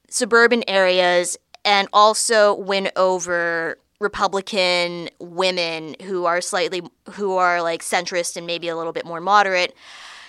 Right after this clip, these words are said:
he could do this. He really could do this.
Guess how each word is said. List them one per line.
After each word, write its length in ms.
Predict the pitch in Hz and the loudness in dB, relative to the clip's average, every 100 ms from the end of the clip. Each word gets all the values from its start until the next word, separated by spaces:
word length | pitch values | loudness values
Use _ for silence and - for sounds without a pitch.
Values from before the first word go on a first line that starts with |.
| _ | _
he 240 | - 269 | -8 -4
could 200 | 294 320 | -2 -4
do 200 | 214 226 | -4 -4
this. 240 | 294 - - | -4 -6 -6
He 100 | 240 | -8
really 380 | 220 220 285 277 | -8 -8 -8 -6
could 180 | 247 | -6
do 160 | 175 214 | -6 -6
this. 340 | 143 101 - | -4 -4 -6